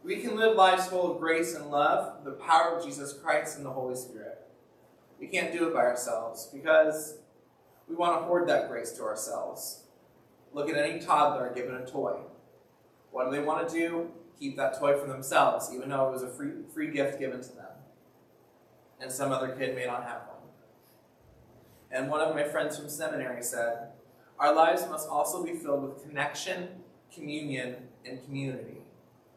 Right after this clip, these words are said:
So when we freely give God's grace to one another, we're building that connection between them. We're communing with God and sharing the grace. And we're expanding our community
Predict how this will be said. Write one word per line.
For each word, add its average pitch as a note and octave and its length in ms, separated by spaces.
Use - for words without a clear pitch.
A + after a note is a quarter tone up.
So D#3+ 200
when D#3+ 120
we D#3 120
freely F#3+ 500
give E3+ 240
God's D3 280
grace D3 380
to C#3 80
one B2 160
another, D3 280
we're C#3+ 200
building E3+ 320
that - 240
connection D3 800
between - 320
them. A2+ 160
We're - 140
communing F3+ 480
with D#3+ 220
God C#3 520
and C3+ 160
sharing C#3 380
the - 60
grace. - 720
And D3 180
we're C#3 140
expanding F3 680
our C#3+ 220
community C#3 720